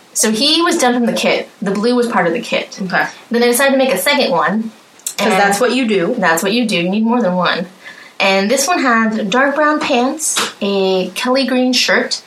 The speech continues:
Speaker 1: and a hot pink hat.
Speaker 2: Ooh.
Speaker 1: Yes. And the hot pink on this one, uh, was done with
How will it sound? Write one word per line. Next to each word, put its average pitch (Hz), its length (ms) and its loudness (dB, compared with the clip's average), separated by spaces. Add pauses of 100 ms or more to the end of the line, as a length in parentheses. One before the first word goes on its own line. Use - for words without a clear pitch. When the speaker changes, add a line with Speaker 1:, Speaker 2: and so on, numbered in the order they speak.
(480)
Speaker 1:
and 180 340 -2
a 180 120 -2
hot - 380 -2
pink 247 240 -4
hat. - 460 -6 (120)
Speaker 2:
Ooh. 208 420 0 (300)
Speaker 1:
Yes. - 460 -4 (480)
And 190 320 0
the 214 60 0
hot 247 220 2
pink 254 180 0
on 190 240 2
this 180 180 -2
one, 180 240 2
uh, 175 440 -2
was 185 160 -2
done 185 240 0
with 175 220 -2